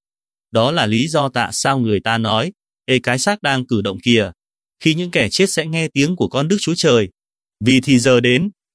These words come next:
khi mọi người ở trong mồ mã nghe tiếng Ngài và ra khỏi." Những điều này được chép trong Răng đoạn năm. Như tôi đã đọc trong Tesalonica nhất đoạn bốn câu mười sáu,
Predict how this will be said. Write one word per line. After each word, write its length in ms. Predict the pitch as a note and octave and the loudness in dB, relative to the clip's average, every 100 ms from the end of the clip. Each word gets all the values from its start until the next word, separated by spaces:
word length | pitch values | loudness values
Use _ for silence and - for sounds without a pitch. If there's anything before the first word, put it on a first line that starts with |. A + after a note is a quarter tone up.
| _ | _
khi 200 | - D#3+ | -2 0
mọi 180 | D#3 C#3+ | 2 2
người 200 | C3+ B2+ | 2 4
ở 100 | A2+ | 2
trong 280 | G#2+ E3+ D#3+ | 0 0 0
mồ 100 | C#3 | 0
mã 180 | A#2 C#3+ | 0 0
nghe 200 | E3+ D3+ | -2 -2
tiếng 220 | C#3 D#3+ | -2 -2
Ngài 220 | D#3 G#2+ | 0 -2
và 160 | G2+ G#2 | 0 -2
ra 160 | A#2 | -2
khỏi." 300 | A#2+ C3 G2 - _ _ _ _ | -2 0 -2 -4 _ _ _ _
Những 160 | C#3 F3+ | -2 2
điều 160 | C#3 | 2
này 180 | A2+ A#2+ | 2 0
được 100 | A2+ | -2
chép 220 | - F#3+ - | -2 -2 -2
trong 220 | D#3 D3 | -4 -4
Răng 180 | D3+ D#3+ | -2 -2
đoạn 200 | C3 G2 | -4 -2
năm. 220 | C#3 C#3+ B2 _ _ _ _ _ _ _ - | -2 -2 -6 _ _ _ _ _ _ _ -2
Như 160 | C#3 D3 | 2 4
tôi 200 | D3+ C#3+ | 4 2
đã 100 | C3+ | 2
đọc 140 | C#3+ | -2
trong 200 | - D3 | -2 -4
Tesalonica 960 | C#3+ D3 - C#3 C3+ C3 B2+ C#3+ D3 C#3 | 0 0 2 0 2 2 2 0 0 0
nhất 160 | F3+ E3+ | 0 -2
đoạn 260 | C#3 F2+ | -2 0
bốn 240 | G#2+ C3 F#3+ | 0 0 2
câu 180 | F3 | 2
mười 140 | D3 A2 | 2 0
sáu, 360 | - A2 C3 | 0 0 0